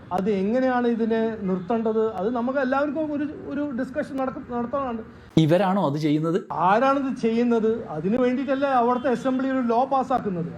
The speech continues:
Speaker 2: ഈ നിയമത്തിന്റെ പേരിലാണ് നേരത്തെ പറഞ്ഞ വേട്ട അവിടെ നടക്കുന്നത്.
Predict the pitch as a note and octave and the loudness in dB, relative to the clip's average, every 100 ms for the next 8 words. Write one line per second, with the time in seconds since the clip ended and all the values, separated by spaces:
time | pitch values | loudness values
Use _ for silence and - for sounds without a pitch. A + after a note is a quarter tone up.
0 | A2 A2+ D#3+ E3 D3 D#3+ D#3+ E3+ D#3+ D#3 | 2 4 6 6 4 2 0 2 2 2
1 | C3 B2+ D3 - - B2 B2 C#3 B2+ A2+ | 2 0 -2 -6 -4 -2 0 0 0 0
2 | A2 A2 G#2 G#2+ A2 - B2+ G#2 G#2+ F2 | -4 -4 0 0 0 2 2 2 0 -2
3 | - F2+ E2+ | -4 -4 -4